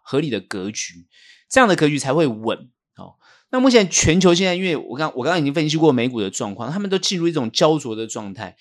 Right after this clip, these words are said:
方向也找不出来的情况之下，那台股也很明显会在这个地方进入一个比较观望的一种盘局。然后呢，我们讲过，就是说你跌，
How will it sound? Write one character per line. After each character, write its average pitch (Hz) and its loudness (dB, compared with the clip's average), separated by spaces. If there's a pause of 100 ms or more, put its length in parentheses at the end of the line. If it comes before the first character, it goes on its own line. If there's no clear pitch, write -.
(380)
方 196 -2
向 180 2
也 135 0
找 127 -4
不 90 -12
出 - -8
来 117 -2
的 107 -6
情 98 -6
况 110 -10
之 101 -16
下， 95 -12 (420)
那 196 -2 (180)
台 - 0
股 147 -4 (460)
也 135 0
很 151 2
明 117 0
显 127 0
会 117 -4
在 123 -2
这 120 -6
个 110 -4
地 107 -10
方 107 -10
进 147 -4
入 127 -4
一 123 -4
个 110 -4
比 104 -16
较 110 -2 (200)
观 143 0
望 139 0
的 98 -6
一 107 -8
种 90 -14
盘 95 -12
局。 92 -12 (540)
然 135 -2
后 196 2
呢， 147 2 (340)
我 - -4
们 175 2
讲 120 2
过， 165 2
就 190 4
是 190 2
说 190 2
你 151 0
跌， 120 -2